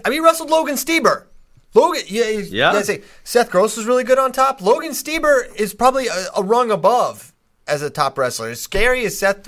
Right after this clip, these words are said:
Speaker 2: Yeah.
Speaker 1: is, Logan was better on top. And, yeah,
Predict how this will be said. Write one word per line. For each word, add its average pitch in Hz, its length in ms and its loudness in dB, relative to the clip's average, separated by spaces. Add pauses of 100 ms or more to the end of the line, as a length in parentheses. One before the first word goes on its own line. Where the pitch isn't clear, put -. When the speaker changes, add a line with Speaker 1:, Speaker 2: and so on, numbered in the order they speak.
(120)
Speaker 2:
Yeah. 120 300 2
Speaker 1:
is, - 160 -12 (560)
Logan 311 400 2
was 208 140 0
better 240 300 2
on 147 160 -4
top. 233 400 -4 (540)
And, 190 500 0 (1400)
yeah, 151 240 -2